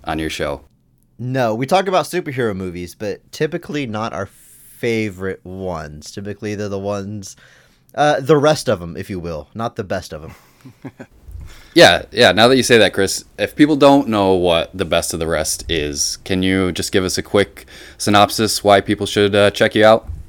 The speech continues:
Speaker 2: Yeah, for sure. So each week on Best of the Rest, we take a second look at a superhero movie that was poorly received upon release. But the thing is, we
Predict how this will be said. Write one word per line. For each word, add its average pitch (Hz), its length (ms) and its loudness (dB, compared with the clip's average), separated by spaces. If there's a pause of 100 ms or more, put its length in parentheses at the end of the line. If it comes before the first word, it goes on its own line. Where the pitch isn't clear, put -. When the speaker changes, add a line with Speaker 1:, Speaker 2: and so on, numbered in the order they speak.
(800)
Speaker 2:
Yeah, 165 300 2
for 131 160 -6
sure. 101 480 0
So 139 260 0
each 220 220 -2
week 180 200 2
on 135 120 -2
Best 127 240 -2
of 113 40 -16
the 110 100 -4
Rest, 90 300 -8
we 110 60 -10
take 117 220 -8
a 107 40 -6
second 117 380 -4
look 113 180 -4
at 98 120 -6
a - 20 -10
superhero 110 500 -8
movie 98 280 -6
that 90 160 -6
was 87 140 -12
poorly 107 440 -8
received 92 500 -12
upon 90 360 -10
release. 113 500 -10 (600)
But 101 120 -8
the 110 60 -12
thing 175 240 -2
is, 190 200 -2
we 131 160 -6